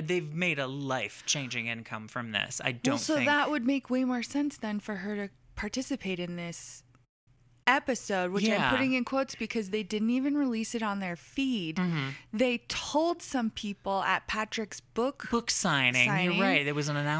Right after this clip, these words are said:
Speaker 2: said,
Speaker 1: announcement.
Speaker 2: "Hey, we're gonna put a statement on YouTube."
Speaker 1: Yeah.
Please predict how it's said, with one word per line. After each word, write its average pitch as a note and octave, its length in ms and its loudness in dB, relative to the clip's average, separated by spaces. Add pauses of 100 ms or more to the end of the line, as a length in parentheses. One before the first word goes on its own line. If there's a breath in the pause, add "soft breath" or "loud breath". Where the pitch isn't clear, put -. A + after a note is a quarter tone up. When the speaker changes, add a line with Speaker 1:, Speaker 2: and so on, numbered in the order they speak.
(120)
Speaker 2:
said, C4+ 260 2
Speaker 1:
announcement. - 20 -2
Speaker 2:
"Hey, E4 260 0
we're C#4 180 0
gonna C4 220 0
put - 220 -4
a A#3 80 2
statement B3+ 460 0
on F#3+ 140 -2
YouTube." G#3+ 840 -2
Speaker 1:
Yeah. C3 360 2